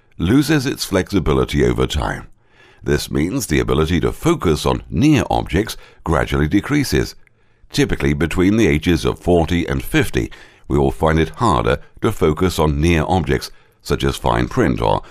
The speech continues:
mobile phone text messages or menus in a restaurant. While the symptoms can come on fairly quickly, the hardening of the inner lens has in fact been coming on for many years.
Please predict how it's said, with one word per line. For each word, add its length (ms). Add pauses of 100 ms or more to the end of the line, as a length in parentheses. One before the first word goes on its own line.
(160)
mobile 480
phone 280
text 280
messages 440 (280)
or 160
menus 460
in 80
a 60
restaurant. 520 (840)
While 200
the 100
symptoms 580
can 160
come 220
on 160
fairly 360
quickly, 440 (360)
the 160 (100)
hardening 480
of 180
the 200
inner 260
lens 460 (240)
has 160
in 80
fact 360
been 200
coming 340
on 200
for 100
many 320
years. 500